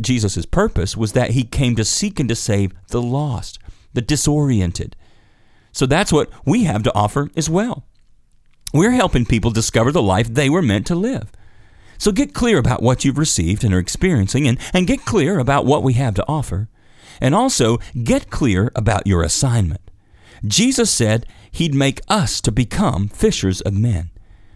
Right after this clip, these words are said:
And he showed us the way, too. Now, at Northway, we say the first part of our assignment to make disciples is to build relationships and bridges to unchurched friends. In other words, our assignment is to fish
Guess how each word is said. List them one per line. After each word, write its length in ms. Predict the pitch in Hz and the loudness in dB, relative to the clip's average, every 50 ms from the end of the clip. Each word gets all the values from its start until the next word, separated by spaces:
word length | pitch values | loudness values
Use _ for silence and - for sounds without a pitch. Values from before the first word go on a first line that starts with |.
| - - | -20 -10
And 100 | - 90 | -6 0
he 120 | 87 131 170 | 0 0 2
showed 260 | - - 214 214 208 | 2 2 2 2 2
us 120 | 208 - | 2 2
the 100 | - 175 | 2 2
way, 240 | 165 202 - 214 143 | 2 2 2 0 -2
too. 380 | 120 - - - - 113 113 - - - - - - - - _ _ - _ _ _ _ _ _ _ _ _ - _ - | 0 0 0 0 0 -2 -2 -4 -10 -20 -20 -20 -20 -20 -20 _ _ -20 _ _ _ _ _ _ _ _ _ -20 _ -6
Now, 120 | 113 123 127 | -2 -2 0
at 100 | - - | 2 2
Northway, 460 | 151 180 254 277 - 131 110 110 123 | 4 4 2 2 2 2 2 4 4
we 200 | 127 127 196 262 | 4 2 2 2
say 180 | - - 143 | 2 2 2
the 120 | 131 113 107 | 2 2 2
first 280 | - - 139 131 - | 2 0 0 0 0
part 220 | - 151 127 120 113 | 0 2 2 2 2
of 80 | 98 | 2
our 100 | 107 104 | 2 2
assignment 580 | 92 92 - - 98 87 98 117 151 - - - | 2 0 0 0 0 2 2 0 0 -2 -4 -2
to 60 | - 113 | 0 2
make 220 | 117 120 107 - | 2 2 2 0
disciples 480 | 104 101 - 95 85 98 - 139 135 131 | -2 -2 0 0 -2 0 0 0 2 2
is 140 | 123 117 | 0 2
to 160 | - - 113 - - - - 113 | 2 0 0 0 -4 -10 -6 0
build 300 | 104 - 214 240 247 226 | 4 4 4 4 4 2
relationships 800 | 240 - 147 180 214 202 - 113 101 95 - 98 101 98 - | 2 4 4 2 2 2 2 0 0 2 2 0 0 0 -2
and 180 | - 104 107 92 | -2 -2 0 0
bridges 460 | 135 202 214 139 107 92 98 104 - - - - - - | 2 0 0 0 0 -2 -2 -2 -6 -12 -18 -18 -12 -6
to 100 | - - - | -6 -2 0
unchurched 480 | 143 156 190 196 - - 139 143 - - | 0 0 0 0 2 2 0 0 0 -4
friends. 500 | - - 120 101 85 82 80 82 - - _ _ - _ _ _ _ _ _ _ _ _ _ _ _ - - | -2 0 0 0 0 -2 -4 -8 -12 -18 _ _ -20 _ _ _ _ _ _ _ _ _ _ _ _ -6 -2
In 100 | - 131 | 0 0
other 180 | 196 247 285 | 2 4 4
words, 300 | 208 131 104 101 117 - - - - | 4 4 4 2 0 -2 -4 -8 -2
our 240 | - 165 - 269 285 | 0 0 2 2 2
assignment 460 | - - - 123 110 107 117 131 - | 2 2 2 2 4 4 2 2 0
is 140 | 131 123 - | -2 -2 -2
to 100 | - 147 | -4 -6
fish 500 | - - - - 254 160 113 107 - - | -6 -4 -2 0 0 0 0 -2 -4 -8